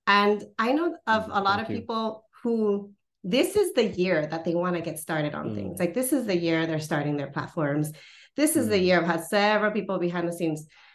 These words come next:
Speaker 1: "Yvette, how do you start a podcast?" And so a lot of people are trying to
Speaker 2: Right.
Speaker 1: start their, "How do you start a blog? How do you start a website? How do you start this, this, and that?" And so for folks who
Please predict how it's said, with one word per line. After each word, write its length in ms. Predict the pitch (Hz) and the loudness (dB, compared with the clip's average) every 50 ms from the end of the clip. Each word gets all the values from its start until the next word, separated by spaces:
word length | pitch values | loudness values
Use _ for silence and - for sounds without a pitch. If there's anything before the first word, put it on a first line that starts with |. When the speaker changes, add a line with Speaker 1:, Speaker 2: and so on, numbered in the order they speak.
| _ _ _ | _ _ _
Speaker 1:
"Yvette, 340 | - 185 185 220 233 - - | -6 -4 0 2 2 2 2
how 140 | 185 202 208 | 2 0 0
do 60 | 226 | 0
you 60 | 247 | -2
start 440 | 226 - - 233 220 214 214 214 - | -4 -2 0 0 0 0 0 -2 -4
a 40 | 208 | -6
podcast?" 800 | - - 220 214 214 - - 208 185 170 156 156 160 170 - - | 0 2 0 0 0 -2 -2 0 0 0 0 -2 -6 -8 -8 -4
And 200 | 175 170 165 170 | -2 -2 -2 0
so 120 | - 202 | 0 0
a 60 | 175 190 | 2 2
lot 100 | 214 254 | 2 2
of 60 | 254 | 0
people 220 | 262 233 - 233 | -2 -4 -4 -4
are 100 | 190 175 | -4 -4
trying 220 | - - - 214 254 | -6 -4 -2 0 2
to 60 | 277 | 2
Speaker 2:
Right. 60 | 254 | 0
Speaker 1:
start 300 | - - 262 - - - | 0 -2 -4 -4 -4 -4
their, 380 | - 214 190 175 175 175 175 _ _ _ _ _ _ | -2 0 2 2 2 0 -2 _ _ _ _ _ _
"How 120 | - 233 | -4 0
do 40 | 262 | 0
you 60 | 311 | 0
start 180 | 294 - 311 262 | 0 0 -2 -2
a 60 | 254 | -2
blog? 300 | 208 214 202 180 170 165 | 0 0 0 0 2 0
How 60 | 175 | 0
do 0 | 208 | 0
you 40 | 247 | -2
start 200 | 240 - 262 233 | -2 -4 -4 -2
a 40 | |
website? 320 | 208 208 196 196 - 196 170 | -2 -2 -4 -4 -4 -4 -2
How 60 | 175 | 0
do 60 | 175 | -2
you 60 | 190 202 | -2 -4
start 240 | - - 208 196 - | -4 -6 -6 -4 -4
this, 200 | 196 196 196 - | -6 -6 -6 -8
this, 280 | 208 196 185 - - | -8 -8 -10 -6 -2
and 100 | 190 180 | 0 2
that?" 300 | 175 165 160 - - - - - - - - - _ | 2 2 0 -2 -4 -12 -18 -20 -20 -20 -20 -18 _
And 180 | - 208 220 220 | -2 -2 0 2
so 120 | 285 262 | 0 0
for 180 | 262 262 262 233 | 0 0 -4 -2
folks 420 | - - 254 262 254 - - - | 2 4 4 4 4 -2 -12 -6
who 480 | - 254 226 214 196 190 190 196 202 | -4 -2 0 0 0 0 -2 -4 -8